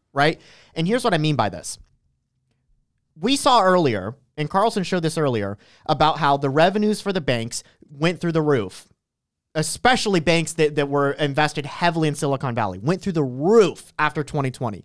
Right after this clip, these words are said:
And especially, and, and, and also going back to the beginning of quantitative easing under Ben Bernanke, starting in, in twenty eleven, in twenty ten,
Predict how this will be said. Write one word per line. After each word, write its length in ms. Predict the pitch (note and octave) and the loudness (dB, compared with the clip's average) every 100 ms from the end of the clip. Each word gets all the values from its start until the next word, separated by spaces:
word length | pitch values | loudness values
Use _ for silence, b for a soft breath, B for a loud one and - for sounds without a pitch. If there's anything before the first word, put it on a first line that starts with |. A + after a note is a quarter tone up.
| b b | b b
And 120 | F#3 | -2
especially, 480 | F#3+ - D4 E4+ - | -2 2 2 2 0
and, 140 | G#3+ G#3+ | -2 0
and, 160 | G#3+ | 0
and 120 | G#3 B3+ | 2 2
also 240 | D4 A#3 | 2 0
going 300 | E3+ B3 A3 | 2 4 4
back 300 | G3 B3+ - | 2 2 -2
to 340 | - B3 A3+ - b - | -4 -2 0 -2 b -4
the 60 | |
beginning 420 | F3+ D3 F3 A3+ | -2 0 2 2
of 100 | A#3 | 0
quantitative 600 | - F#3 F#3 F3 G3 G3 | 0 -2 -2 -4 -2 -2
easing 340 | D#3 C3+ C#3+ C#3 | -2 -4 -4 -2
under 240 | C#3+ D#3 | 0 0
Ben 260 | C3+ C#3 F3+ | 2 0 2
Bernanke, 520 | G3+ C#3 B2+ C#3 B2+ b b | 0 0 -2 -4 -8 b b
starting 460 | - F3 E3+ F3 D3 | -4 2 4 4 0
in, 180 | B2 B2 | -2 -2
in 280 | C3+ B2 - | -4 -4 -10
twenty 380 | - F#3+ G#3 G3+ | -10 -4 -2 -2
eleven, 800 | E3 D#3 D3 F3+ A#3 C#3 C#2+ - - _ _ _ _ | 0 0 4 4 4 0 -8 -16 -20 _ _ _ _
in 140 | E3+ D#3+ | -4 -2
twenty 320 | G3 G#3+ F3 | 0 0 0
ten, 500 | - G#3 A3+ G#2+ | -4 0 0 -2